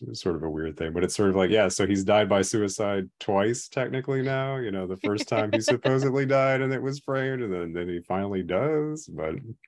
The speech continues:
Speaker 1: I mean, just the, the fact that there is security camera footage, that it does, you know, for all intents and purposes, look like it. Um, yeah, just the way that she did that and set it up and knew how to position it right. It was like, "Yes, you, you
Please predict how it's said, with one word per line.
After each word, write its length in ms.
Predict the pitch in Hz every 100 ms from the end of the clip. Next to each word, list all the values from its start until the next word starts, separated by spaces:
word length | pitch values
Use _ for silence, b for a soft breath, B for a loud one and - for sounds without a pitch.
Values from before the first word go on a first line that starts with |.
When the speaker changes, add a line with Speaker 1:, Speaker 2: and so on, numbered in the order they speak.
| _ _ _ -
Speaker 1:
I 60 | 98
mean, 160 | 98
just 200 | 98 95
the, 240 | - 92 90 B B B B B _ _ -
the 80 |
fact 220 | 104 117 110
that 100 | 98
there 160 | 101
is 180 | 104 107
security 440 | - 107 110 107 107
camera 340 | 107 101 101
footage, 540 | 101 95 95 90 87
that 140 | 95 80
it 80 | 76
does, 360 | 90 90 - -
you 140 | 123
know, 260 | 139 139 139
for 200 | 139 107
all 140 | 110
intents 320 | 120 123 127 123
and 100 | 117
purposes, 500 | 107 98 95 95 95
look 220 | 98 95
like 240 | 87 78 80
it. 180 | 78 - -
Um, 500 | 80 80 80 80 85 _ _ _
yeah, 160 | 90 82
just 220 | 92 -
the 60 | 90
way 140 | 90
that 140 | 87 -
she 180 | 87
did 220 | 78 80 82
that 180 | 82
and 100 | 82
set 200 | 82 87
it 80 | 85
up 120 | 85 85
and 120 | 80
knew 220 | 90 87
how 160 | 90 90
to 100 | 87
position 520 | - - 85 80 85
it 100 | 80
right. 320 | 85 85 85
It 120 | 82
was 220 | 80 82
like, 220 | - 78 78
"Yes, 520 | 82 85 80 - -
you, 200 | - 80
you 200 | 82 85